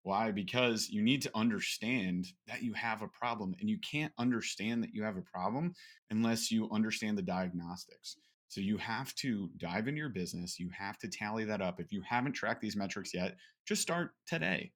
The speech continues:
Like, it's not that hard. Just start today. If, if you do anything, if you take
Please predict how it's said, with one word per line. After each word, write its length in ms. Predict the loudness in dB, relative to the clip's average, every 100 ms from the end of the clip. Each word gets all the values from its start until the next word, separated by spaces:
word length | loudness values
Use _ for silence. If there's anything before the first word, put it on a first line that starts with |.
| -2
Like, 140 | 0
it's 140 | 2 2
not 180 | 2 2
that 160 | 0
hard. 320 | 2 0 0
Just 200 | -2 -2
start 320 | 0 0 0 -2
today. 460 | -2 0 0 -4 _ _ _ _
If, 200 | 2 2 2
if 380 | 0 2 2 2
you 80 |
do 280 | 4 4 2 0
anything, 480 | 2 4 4 0 0
if 120 | 0
you 60 | 0
take 240 | 0